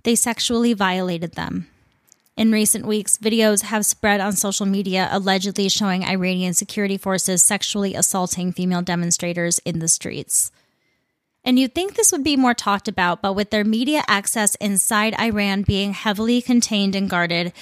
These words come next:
it's hard for journalists to get the full picture of what is happening, and it's easier for the Iranian government to continue their abuse. C N N was able to corroborate several reports of sexual violence against protesters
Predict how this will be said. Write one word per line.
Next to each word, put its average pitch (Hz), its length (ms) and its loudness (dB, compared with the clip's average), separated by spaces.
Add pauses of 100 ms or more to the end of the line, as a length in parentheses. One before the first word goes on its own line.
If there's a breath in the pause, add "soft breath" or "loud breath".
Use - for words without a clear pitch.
(220 loud breath)
it's - 200 0
hard 247 260 2
for 269 100 2
journalists 196 480 2
to 214 80 -4
get 190 140 -2
the 190 60 -4
full 190 220 0
picture 190 400 0
of 170 160 2
what 180 140 0
is 175 120 0
happening, 170 580 0
and 202 120 0
it's 185 160 -2
easier 240 380 4
for 208 160 -4
the 202 160 2
Iranian 180 460 0
government 170 400 0
to - 80 -4
continue 165 440 -4
their 156 220 -4
abuse. 156 560 -2 (540 soft breath)
C 247 220 2
N 247 120 6
N 226 160 4
was 214 300 4
able 226 240 -2
to 214 320 -2
corroborate 196 580 0
several 226 440 2
reports 196 440 -2
of 190 140 -4
sexual 202 400 -2
violence 180 400 0
against 185 320 -4
protesters 175 720 -2